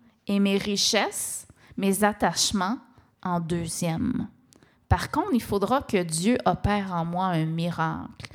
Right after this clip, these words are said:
Et là, j'insiste sur le mot un miracle. Ah, pour que je détourne mes yeux des richesses matérielles ou relationnelles pour porter mes yeux sur les richesses spirituelles. Hein, Jésus le dira dans le texte qu'il va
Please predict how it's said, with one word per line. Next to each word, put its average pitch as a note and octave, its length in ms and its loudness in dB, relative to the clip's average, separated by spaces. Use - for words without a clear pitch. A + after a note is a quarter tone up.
Et A#3+ 100 4
là, D#4 160 6
j'insiste C#4 880 -2
sur G3+ 200 -4
le F3+ 100 6
mot A3 280 4
un F3 80 2
miracle. F3 960 -2
Ah, G#3 200 4
pour - 140 6
que C4+ 100 2
je A#3+ 120 4
détourne G4 440 2
mes G#3+ 220 4
yeux C#4+ 80 0
des A3 140 4
richesses A#3 680 0
matérielles A3+ 760 0
ou G3+ 80 0
relationnelles A#3 960 0
pour A#3+ 180 -6
porter - 380 -4
mes F#3 240 0
yeux G3+ 640 -2
sur G#3 340 0
les F#3+ 120 2
richesses B3+ 800 -2
spirituelles. F3+ 1160 -2
Hein, B3+ 120 8
Jésus B3 260 4
le C4 120 8
dira A3 280 4
dans B3 140 6
le F3 140 4
texte C4+ 440 2
qu'il G#3+ 260 4
va A3+ 380 8